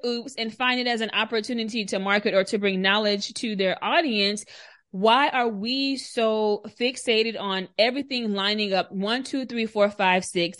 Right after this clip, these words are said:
A, B, C, D, E, F, G, and not willing for, for life to be a little bit of a scribble scrabble, for, for things to go outside of the box? And that in, that, as you said, that is a bit of a programming, um,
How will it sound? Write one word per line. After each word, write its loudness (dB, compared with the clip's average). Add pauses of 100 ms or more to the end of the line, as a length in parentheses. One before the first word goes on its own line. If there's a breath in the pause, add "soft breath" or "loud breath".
A, 0
B, -2
C, -6
D, -4
E, 2
F, 0
G, 0 (200 loud breath)
and 2
not 2
willing 6
for, -2 (160)
for -2
life 2
to -4
be 0
a 4
little -2
bit 0
of -2
a -2
scribble -4
scrabble, 0
for, 0
for -6
things 2
to -4
go 6
outside 2
of 0
the 0
box? -2 (400 loud breath)
And 0
that 6
in, 2
that, 0
as 0
you -4
said, -2
that 0
is 0
a -2
bit -2
of -4
a -6
programming, -2 (280 loud breath)
um, 0